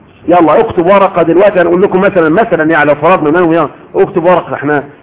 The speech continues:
في المسجد مثلا مائة، كل واحد كده، يلا، يحط لنا رئيس، يحط لنا رئيس، آه، وزراء، يحط لنا رئيس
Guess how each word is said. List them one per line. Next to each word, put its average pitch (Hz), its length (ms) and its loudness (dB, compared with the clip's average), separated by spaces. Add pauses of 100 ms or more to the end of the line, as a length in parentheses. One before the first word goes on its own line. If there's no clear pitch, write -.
(120)
في 147 60 -2
المسجد 165 440 0
مثلا 185 360 2
مائة، 226 280 2 (360)
كل 226 180 2
واحد 208 300 2 (120)
كده، 151 200 0
يلا، 139 180 0 (300)
يحط 151 320 -4
لنا 190 160 2 (100)
رئيس، 208 180 2 (460)
يحط 131 240 -8
لنا 170 400 2
رئيس، 156 180 0 (200)
آه، 139 300 2
وزراء، 165 640 2 (280)
يحط 143 320 -8
لنا 180 280 0
رئيس 165 200 -4